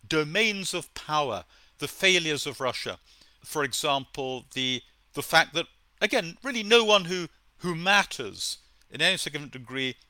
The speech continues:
accepts the Russian view, the Russian narrative of this war. Public opinion has proven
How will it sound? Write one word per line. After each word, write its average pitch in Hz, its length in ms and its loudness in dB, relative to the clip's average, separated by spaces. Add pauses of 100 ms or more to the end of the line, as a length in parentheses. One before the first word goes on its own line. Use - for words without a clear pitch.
(220)
accepts - 560 2 (220)
the 165 100 -4
Russian 156 460 -2
view, 151 340 -6
the 120 80 -8
Russian 131 440 -8
narrative 139 640 -4 (440)
of 120 400 -4 (260)
this - 340 -4
war. 113 400 -10 (420)
Public 175 320 -2
opinion 160 500 -6 (400)
has 160 500 6 (380)
proven 185 560 -2